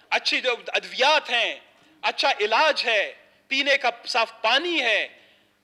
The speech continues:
अपने बच्चों की सैर और तफरीह, पूरी दुनिया में ये सारी चीजें अब इंसानी हकूक का मसला बन गई हैं। इंटरनेट दुनिया में human rights बन गया है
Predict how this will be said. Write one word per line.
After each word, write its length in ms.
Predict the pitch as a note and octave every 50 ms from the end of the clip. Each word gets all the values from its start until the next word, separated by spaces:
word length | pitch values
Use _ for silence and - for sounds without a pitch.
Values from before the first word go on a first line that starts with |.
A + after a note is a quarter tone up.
| _ _ _ _ -
अपने 260 | C4 C4+ - D4 C#4+
बच्चों 320 | - C4 B3+ - - E4
की 100 | C#4+ C#4
सैर 240 | B3+ - C#4 C#4+ D4
और 60 | D4
तफरीह, 400 | C#4 - C4+ A#3+ - E4+ E4 F4+
पूरी 220 | - - C4+ D#4 E4
दुनिया 280 | C#4+ C4+ B3+ C4+ C#4+
में 100 | D4+ E4
ये 60 | D#4+ D4+
सारी 300 | - - A3 B3 D4+ C#4
चीजें 300 | - A#3+ A#3+ G#3 B3+ C#4
अब 100 | C#4 C#4
इंसानी 340 | A#3 G#3 - G#3+ A#3 C4
हकूक 260 | A#3+ G#3+ - C#4+ C#4 -
का 380 | - C4 A3 - - - - - _ _ _ -
मसला 300 | A3+ A#3+ A#3 - B3 A3+
बन 100 | G#3+ G#3+
गई 200 | G#3+ G#3 G3+ F3+
हैं। 160 | D#3 C#3+ - - - _ _ -
इंटरनेट 520 | B3 D4 C#4+ D4+ D4 B3 C#4 D4+ D4 -
दुनिया 280 | A#3+ A#3+ A#3 B3+ B3+ B3+
में 160 | C4 C#4+ D4 - - - - _ _ _ _ -
human 280 | - D4 F4+ F4 F4 E4
rights 240 | D4 C#4+ C4+ - A3+
बन 160 | A3 A#3+ A#3
गया 200 | A3+ G#3 F3+ D3
है 160 | A#2 - -